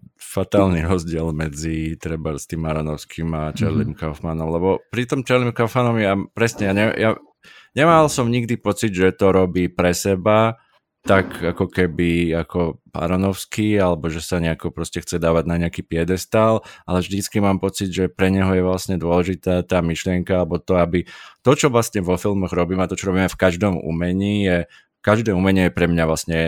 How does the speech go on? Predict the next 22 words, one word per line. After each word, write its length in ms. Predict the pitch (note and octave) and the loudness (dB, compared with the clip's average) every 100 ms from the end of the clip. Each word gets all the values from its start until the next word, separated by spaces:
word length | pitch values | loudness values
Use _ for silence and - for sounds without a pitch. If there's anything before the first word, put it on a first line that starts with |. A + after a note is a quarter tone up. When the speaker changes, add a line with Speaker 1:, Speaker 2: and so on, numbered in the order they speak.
| D#2 | -2
Speaker 1:
spôsob 500 | C#2+ - E2+ - - | -6 -4 -4 -2 -6
komunikácie, 800 | - E2 D#2 D2 - C#2 - C#2+ | 0 0 0 -2 -4 -8 -8 -8
či 180 | C#2+ - | -8 -4
už 120 | F2+ D#2 | -4 -2
je 120 | D2+ | -4
to 100 | C#2 | -2
Speaker 2:
Mhm. 80 | D2 | 0
Speaker 1:
obráz, 400 | G#2 F2+ E2 D2+ | 4 4 4 2
alebo 380 | D2 C#2 B1+ C2 | 0 -2 -6 -10
film, 320 | - E2 E2 | -4 0 2
alebo 320 | D2 C#2+ C2+ | 0 0 -4
hudba, 480 | C#2+ D2 C#2+ D2 C#2+ | -6 -8 -4 -2 -2
alebo 320 | C2+ C2 C#2 | -4 -8 -10
niečo. 480 | C#2 C#2 C#2 - - - - - | -8 -8 -10 -14 -20 -20 -20 -8
A 100 | - | 2
jeho 240 | F2+ G#2+ | 4 4
filmy 560 | G#2 A#2+ B2+ B2+ B2 A#2+ _ _ _ _ | 2 0 2 2 0 -2 _ _ _ _
sú 360 | - - F#2+ - _ _ _ _ _ _ _ | -10 -4 -4 -4 _ _ _ _ _ _ _
vlastne 500 | F#2 F#2 - F#2 F#2 | -2 -2 -2 0 0
komunikácia. 960 | - F2 E2 D#2 C#2+ C2+ C#2+ - D#2 D2+ | 0 0 0 -2 -2 -4 -6 -4 -2 0
On 160 | F2+ F#2 | 2 0
nejako, 800 | F2+ F2 F#2 - F#2 F2+ F2 | 2 2 0 -2 -2 0 0